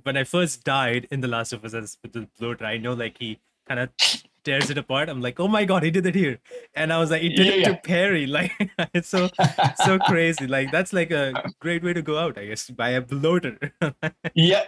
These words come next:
Speaker 2: yeah. I, I don't think anybody else over the course of however many seasons they go, I don't think anyone will get killed by a bloater like that. I, I, I can, uh, I can retire that death. Yeah, it's brutal in the game. I mean, we had to go in and do animations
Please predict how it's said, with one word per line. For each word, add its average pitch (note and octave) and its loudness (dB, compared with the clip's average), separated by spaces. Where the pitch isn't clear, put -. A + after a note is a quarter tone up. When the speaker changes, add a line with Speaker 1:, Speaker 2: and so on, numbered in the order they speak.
Speaker 2:
yeah. E3+ 4
I, D#3+ 4
I - 4
don't E3+ 6
think E3 2
anybody E3+ 4
else D#3+ 2
over C#3 2
the C3 0
course D#3 2
of C#3+ 2
however C#3+ 4
many D3 4
seasons C#3 2
they C3+ 2
go, B2+ 2
I C3 0
don't C#3 6
think C3 -2
anyone C#3+ 4
will C3 4
get C3 2
killed C3+ 2
by B2+ 4
a B2 0
bloater B2 2
like A#2 -2
that. - -8
I, C3 -2
I, C3 0
I B2+ 2
can, B2 -2
uh, B2 0
I C#3+ 2
can C#3+ 4
retire C#3 4
that C3 0
death. B2+ -4
Yeah, E3+ 4
it's D3+ 4
brutal F#3 4
in E3 4
the D#3+ 4
game. F3 2
I C#3+ 0
mean, D3+ 2
we D#3+ 4
had F3 4
to C#3+ 2
go C#3+ 2
in C#3 4
and B2+ 0
do C3 0
animations C#3+ 0